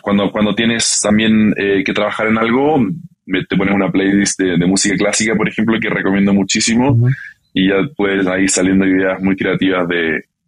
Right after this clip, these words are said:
Speaker 1: de lo que tienes que hacer. Así que estas serían la-, las tres aplicaciones que yo podría recomendar a-, ahora mismo.
Speaker 2: Tomás, dos o tres empresarios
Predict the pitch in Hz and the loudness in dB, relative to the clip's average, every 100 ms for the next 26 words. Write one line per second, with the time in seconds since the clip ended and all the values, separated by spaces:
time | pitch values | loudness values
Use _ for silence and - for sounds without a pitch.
0 | _ - 85 82 82 85 - 78 78 - | _ -4 -2 -2 -2 -4 -4 -6 -6 -8
1 | _ _ _ _ - 113 117 127 123 120 | _ _ _ _ -8 -6 -4 -2 -2 0
2 | 113 104 101 117 113 107 101 123 127 104 | -2 -2 -4 -2 -2 -2 -2 -4 -2 -2
3 | 101 98 98 95 90 92 92 92 95 90 | -2 -2 -2 -2 0 0 0 -2 -4 -4
4 | 87 - - - 156 156 - - 139 226 | -4 -8 -8 -4 -2 -2 -4 0 0 0
5 | 269 - 180 175 185 170 123 139 131 139 | -2 -4 -4 -2 -2 -2 0 0 0 0
6 | 135 - | 0 -4